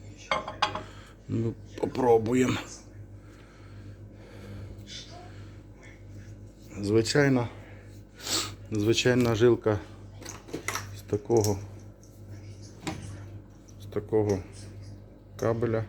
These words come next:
Одна жилочка, отака. Одна жилочка. Накрутили, підкрутили ізолюючою стрічкою і оп!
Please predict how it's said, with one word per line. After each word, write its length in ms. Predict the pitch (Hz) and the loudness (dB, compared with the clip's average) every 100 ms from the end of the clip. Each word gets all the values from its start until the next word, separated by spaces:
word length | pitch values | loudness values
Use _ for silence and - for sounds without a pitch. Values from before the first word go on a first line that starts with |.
| - - - - - - - - - - - - - | -10 -18 -16 -14 -12 -14 -14 -20 -20 -18 -16 -10 2
Одна 320 | 113 135 131 | 4 6 6
жилочка, 640 | 117 110 101 - - 101 - - 107 | 6 8 6 4 -8 -10 -10 -14 -12
отака. 380 | - - 104 98 - - - - - - - - - - | -10 -6 -6 -6 -10 -18 -18 -16 -14 -14 -14 -14 -16 -8
Одна 260 | 107 117 117 | -2 0 2
жилочка. 520 | 110 104 101 - 98 - - - - - - - - - - - - | 6 6 6 2 -6 -8 -14 -14 -14 -14 -16 -18 -20 -18 -16 -14 -6
Накрутили, 720 | 110 110 107 117 113 131 123 117 | 0 0 4 2 6 10 10 8
підкрутили 800 | 110 98 110 113 120 110 107 104 - - - - - - - - - - - | 4 -2 -2 0 4 4 4 2 -4 -8 -14 -12 -12 -10 -14 -16 -6 -4 2
ізолюючою 680 | 117 110 113 120 117 - - | 6 8 10 10 8 6 4
стрічкою 760 | - 120 131 - - 120 113 - - - 175 - | 4 2 2 0 2 4 4 2 2 4 4 6
і 140 | 147 | 6
оп! 320 | - - 180 | 10 8 8